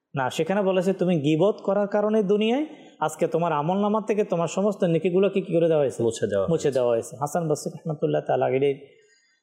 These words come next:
Speaker 1: আহ, কেউ গীবত করলো, আহ, বলে, "হুজুর, অমুক আপনার গীবত করেছে।" আহ, তখন তিনি কি করলেন?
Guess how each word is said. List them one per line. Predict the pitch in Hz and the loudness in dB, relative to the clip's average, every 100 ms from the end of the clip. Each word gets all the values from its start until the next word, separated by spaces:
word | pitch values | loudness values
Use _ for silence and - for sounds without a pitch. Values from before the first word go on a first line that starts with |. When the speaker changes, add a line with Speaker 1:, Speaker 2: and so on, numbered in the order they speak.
| _ | _
Speaker 1:
আহ, | - 127 120 117 - | -2 0 0 0 0
কেউ | 156 | 0
গীবত | 143 151 151 - | 2 2 0 0
করলো, | 117 107 | -2 -2
আহ, | - - _ _ _ _ _ _ _ _ _ - 135 139 | -8 -20 _ _ _ _ _ _ _ _ _ -4 -2 0
বলে, | 180 | 0
"হুজুর, | 175 165 180 165 - | 2 2 0 -2 -4
অমুক | 156 151 147 - - _ _ _ _ _ _ | 0 0 0 -4 -20 _ _ _ _ _ _
আপনার | 151 160 | -4 -2
গীবত | 135 151 156 160 | 0 0 0 0
করেছে।" | 139 120 - - - _ _ _ _ _ _ _ _ _ _ _ _ _ _ | 0 0 -4 -16 -20 _ _ _ _ _ _ _ _ _ _ _ _ _ _
আহ, | - - - 117 120 - | -20 -10 -8 -6 -8 -6
তখন | 143 156 | -2 -2
তিনি | - 160 160 | 0 -2 -2
কি | - | -2
করলেন? | 185 190 | 0 2